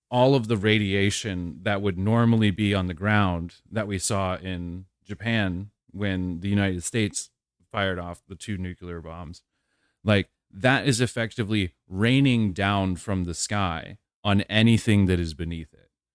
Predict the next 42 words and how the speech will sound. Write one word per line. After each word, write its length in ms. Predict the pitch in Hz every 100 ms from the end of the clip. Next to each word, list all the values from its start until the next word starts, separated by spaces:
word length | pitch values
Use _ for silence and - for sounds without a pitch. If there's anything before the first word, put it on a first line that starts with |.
| _ _
So 380 | - - 107 104
in 180 | 98 107
the 80 | 101
case 380 | 120 104 98 -
of, 520 | 101 95 87 87 - _ _ _ _ _
you 160 | - 107
know, 240 | 92 85
Russia, 400 | 90 110 101 95
for 200 | 87 101
example, 580 | 87 80 87 78 82 78
if 160 | 92 -
they 160 | 107
were 160 | 104 98
to 240 | - 95
launch 400 | 90 95 95 - -
a 400 | 98 87 85 85
nuclear 380 | 98 98 - 98
weapon 360 | 95 90 92 80
at 160 | 87
the 60 | 95
United 320 | 95 90 82
States 600 | - - 82 - - - _ _ _ _ -
and 120 | 104
we 120 | 98
were 160 | 98 95
to 120 | -
shoot 300 | 98 - 101
it 80 | 92
out 180 | 95 92
of 120 | 85
midair, 600 | 92 92 87 90 58 - _ _ _ -
all 320 | 104 113 117
of 140 | 104
that 220 | 101 98 90
radiation 880 | 95 92 90 87 95 - 131 127 - _ -
will 180 | 101 107
end 240 | 110 104
up 180 | 104 101
in 100 | 95
the 80 | 90
water 280 | 87 80 -
supply 420 | - - 80